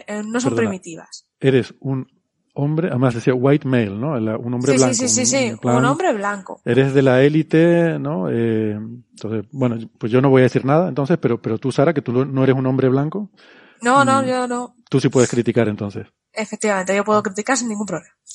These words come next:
Speaker 1: Eh, otras culturas, y si no, pues ya sabes, está el betún, y yo me lo aplico y ya puedo criticar. Bueno, otras culturas que no son primitiva-, no son primitivas. Y la gente de color y los indígenas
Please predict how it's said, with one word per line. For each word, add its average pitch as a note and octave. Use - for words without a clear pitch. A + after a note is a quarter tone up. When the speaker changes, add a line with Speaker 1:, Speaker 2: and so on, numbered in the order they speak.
Speaker 1:
Eh, A3+
otras F#4
culturas, F#4+
y A#3+
si G#3
no, A3
pues A3+
ya G#3+
sabes, B3
está A3
el A3
betún, C4
y G#3+
yo A3
me A3+
lo G#3+
aplico D#4+
y B3+
ya A#3+
puedo A3
criticar. -
Bueno, B3+
otras E4+
culturas E4+
que B3
no C4
son C#4
primitiva-, B3+
no C#4+
son C4+
primitivas. -
Y A#3+
la A3+
gente E4+
de F#4
color A#3+
y A3+
los G#3
indígenas C4